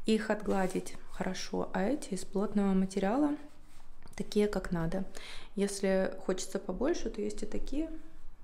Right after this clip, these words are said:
Что это? Нацеплялась <laughs> на них.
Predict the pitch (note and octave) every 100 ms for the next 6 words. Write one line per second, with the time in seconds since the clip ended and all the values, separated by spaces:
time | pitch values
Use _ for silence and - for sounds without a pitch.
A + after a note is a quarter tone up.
0 | - - - - - - G#3 F3+ - G3
1 | - - - - G#3+ G#3 - G3+ D#3+ -
2 | - - G3+ - - A3 G3+ F#3